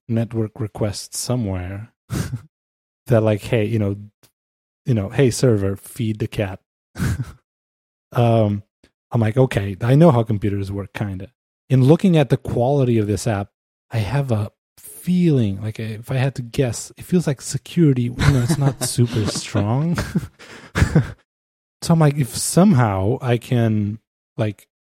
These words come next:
Speaker 1: look at the network re-, requests being made from my phone while I'm, you know, feeding the cat, maybe I can grab that A P I call, you know, get that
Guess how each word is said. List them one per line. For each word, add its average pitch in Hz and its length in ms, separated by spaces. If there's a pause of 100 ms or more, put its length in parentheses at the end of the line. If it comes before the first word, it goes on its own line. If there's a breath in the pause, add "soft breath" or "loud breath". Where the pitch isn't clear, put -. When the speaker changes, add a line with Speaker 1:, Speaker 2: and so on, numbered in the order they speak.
(500)
Speaker 1:
look 131 240
at 123 120
the 123 60
network 117 400
re-, - 140
requests 120 560
being 110 260
made 113 220
from 110 180
my 101 140
phone 110 600
while 107 300
I'm, 101 380 (640)
you 120 60
know, 104 80
feeding 110 300
the 104 100
cat, 117 240
maybe 117 160
I 104 80
can 107 240
grab 120 300
that 104 120
A 104 80
P 104 160
I 98 120
call, 101 380
you 110 60
know, 104 140
get 104 220
that 104 180